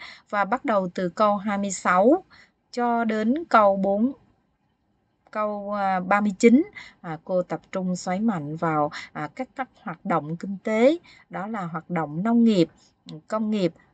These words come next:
à, và dịch vụ của vùng đồng bằng sông Cửu Long. À, ví dụ như là,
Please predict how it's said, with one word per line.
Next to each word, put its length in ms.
à, 240
và 80
dịch 260
vụ 280
của 300
vùng 400
đồng 180
bằng 240
sông 240
Cửu 140
Long. 240
À, 60
ví 180
dụ 120
như 360
là, 300